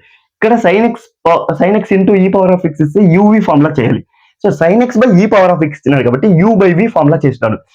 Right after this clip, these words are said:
u by v ఫార్ములా ఇది గుర్తుపెట్టుకోండి. So ఫార్ములాస్ వస్తేనే మనకి చేయగలుగుతున్నాం, ఫార్ములాస్ తెలియకుంటే క్యాలిక్యులస్ పార్ట్ చేయలేం, ఇది గుర్తుపెట్టుకోండి. నెక్స్ట్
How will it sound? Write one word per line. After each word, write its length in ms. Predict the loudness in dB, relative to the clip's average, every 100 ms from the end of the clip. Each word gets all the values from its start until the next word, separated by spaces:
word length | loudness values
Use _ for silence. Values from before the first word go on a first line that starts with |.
| _ -4 0
u 40 | 2
by 80 | 2
v 80 | 0 0
ఫార్ములా 240 | 0 2 2
ఇది 100 | 2
గుర్తుపెట్టుకోండి. 560 | 0 0 -2 -2 -2 -2 -4 _ _ _
So 60 | -6 -2
ఫార్ములాస్ 400 | -2 0 0 0
వస్తేనే 240 | -2 0 0
మనకి 160 | 0 -2 -2
చేయగలుగుతున్నాం, 580 | 0 0 0 0 -2 -4 -8 _ -4
ఫార్ములాస్ 360 | -2 0 -2 0
తెలియకుంటే 360 | -2 0 -2 -2
క్యాలిక్యులస్ 360 | 0 0 0 -2
పార్ట్ 160 | -4 -4
చేయలేం, 300 | -2 -2 -2 -6 _ _ -6
ఇది 100 | -2
గుర్తుపెట్టుకోండి. 560 | 0 0 -2 -2 0 0 -2 _ _ -4
నెక్స్ట్ 260 | -2 -2 -4